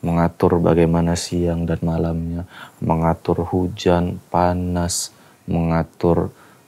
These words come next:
rezeki manusia, mengatur tentang kehidupan dan kematian mereka, semuanya. Ya, inilah makna Rabb. Jadi ketika kita mengatakan, "Allahumma anta rabbi,"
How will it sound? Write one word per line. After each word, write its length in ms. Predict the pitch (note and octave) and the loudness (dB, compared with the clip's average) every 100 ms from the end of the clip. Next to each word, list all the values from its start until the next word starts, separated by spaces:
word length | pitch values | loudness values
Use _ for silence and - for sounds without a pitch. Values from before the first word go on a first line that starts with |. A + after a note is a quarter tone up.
| - | -4
rezeki 560 | F2+ F2 F2 - F#2+ F2 | 2 2 0 -2 0 2
manusia, 640 | E2+ F2 F2 - F2+ F2 | 0 0 -4 -4 -2 -2
mengatur 540 | F2 E2+ E2+ E2 - E2+ | -2 -4 -2 -2 -4 -4
tentang 420 | E2+ E2 E2 E2 | -4 -2 -2 -2
kehidupan 800 | D#2+ D#2+ E2 F2 E2+ - E2+ E2 | -4 -6 -4 -4 -2 0 0 0
dan 160 | E2 | -2
kematian 640 | E2 - D#2+ E2 - E2+ E2+ | -2 -2 -2 -2 -2 -2 0
mereka, 540 | E2 E2+ E2 F2 F2 - _ _ _ _ _ _ | -2 -4 -6 -8 -8 -10 _ _ _ _ _ _
semuanya. 560 | - - G2+ G2 F2 F#2+ _ _ _ _ _ _ _ _ _ _ | -12 -6 -4 -2 -4 -8 _ _ _ _ _ _ _ _ _ _
Ya, 220 | F2+ E2+ | -6 -4
inilah 320 | - C#3 D#3 | 2 4 6
makna 400 | B2 A2+ - A2 | 6 4 2 -2
Rabb. 160 | G#2 G2 - _ _ _ _ _ _ _ _ _ _ _ | 0 -4 -10 _ _ _ _ _ _ _ _ _ _ _
Jadi 160 | F2 F#2+ | 0 2
ketika 400 | G#2 G#2+ A2 G#2 | 2 0 -2 -2
kita 240 | G2 F#2+ | -2 0
mengatakan, 560 | F2+ F2 E2+ E2 E2 E2+ | 0 0 -2 -4 -6 -2
"Allahumma 560 | F2+ E2+ F2 F2 E2 | 2 4 2 0 -4
anta 480 | F2+ E2+ E2 - E2 | -2 -4 -4 -2 0
rabbi," 640 | E2 E2+ - F2 F2 D#2+ | 0 -2 -4 -2 -2 -4